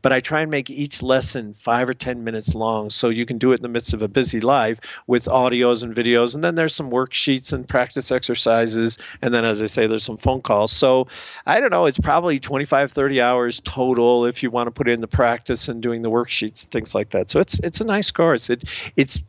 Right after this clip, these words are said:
it's like going to a three-day workshop, which is what I sort of modeled it on. I would used to do three-day live workshops,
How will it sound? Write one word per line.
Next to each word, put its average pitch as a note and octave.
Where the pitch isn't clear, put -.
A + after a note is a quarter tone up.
it's C3+
like C#3+
going C#3
to B2
a A#2+
three-day A2+
workshop, G#2+
which A#2+
is A2+
what A2
I G2+
sort -
of G2+
modeled A2
it G#2
on. G#2
I A2
would A#2
used A#2
to -
do A2+
three-day A2
live G#2
workshops, G#2